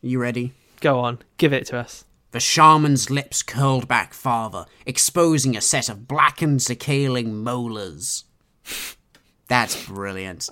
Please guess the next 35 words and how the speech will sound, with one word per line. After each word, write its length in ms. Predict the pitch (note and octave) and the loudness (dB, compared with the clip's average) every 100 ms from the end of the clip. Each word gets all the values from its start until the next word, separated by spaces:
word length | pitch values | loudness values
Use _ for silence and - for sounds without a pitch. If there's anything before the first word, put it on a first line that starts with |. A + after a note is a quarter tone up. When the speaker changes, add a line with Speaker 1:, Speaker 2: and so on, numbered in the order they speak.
| - | -10
Speaker 1:
His 200 | - D3 | -4 0
Speaker 2:
I 140 | D3+ D3+ | 2 2
Speaker 1:
teeth 80 | D#3+ | 4
Speaker 2:
mean 260 | D#3 D3 | 4 2
Speaker 1:
is 120 | C#3+ C#3 | -2 0
just 320 | D3 C#3 C3+ | 0 0 -2
molars. 560 | B2 C3 B2 F#2+ F#2+ | 0 0 -2 -6 -6
No 220 | A#2+ C3 E3+ | -2 0 0
incisors, 1000 | F3 - E3 D3 C3 C#3 C3 C3 C3+ - _ _ - | 0 0 0 0 0 0 0 0 -4 -8 _ _ -4
no, 520 | A#2+ C#3+ D#3 E3 D#3+ | 0 2 2 2 4
um 420 | D#3+ D#3 D#3+ E3 - - _ | 4 4 0 -8 -16 -20 _
Speaker 2:
Or 120 | G#3 | 2
maybe 440 | G#3 A3+ B3 B3+ A3+ | 4 2 2 0 0
it's 100 | - | 0
saying 320 | A3+ E3 D#3 | 2 2 0
he 120 | F#3+ | 0
just 180 | F3+ F#3 | 0 2
never 240 | F#3+ F3 | 2 2
gets 220 | F3 E3 - | 0 -2 -4
to 100 | E3 | 0
the 100 | E3 | 2
back. 520 | F#3 F3+ - - - _ _ _ | 2 0 -2 -10 -20 _ _ _
He 80 | - | -6
just 160 | A3 - | -2 2
brushes 260 | A#3+ A#3+ | 0 0
the 80 | - | -2
front. 420 | C#4 D#4 D3 - - _ _ - | 0 0 -2 -14 -20 _ _ -10
Speaker 1:
I 100 | A2+ | -10
see, 400 | C3 - C#3+ A2 | -6 -2 -2 -2
yes. 400 | F#2+ A#2+ F#2+ - - _ _ | -6 -6 -6 -12 -18 _ _
Or 540 | E3+ F3 B2 A2 G2+ _ _ _ _ | 0 0 0 -4 -10 _ _ _ _
he 160 | G#2+ B2+ | -4 0
never 340 | C3 F3 D#3+ | 2 2 0
brushes 480 | B2 G#2+ - A2 G#2+ | -2 -6 -6 -10 -10
and 140 | G#2+ | -10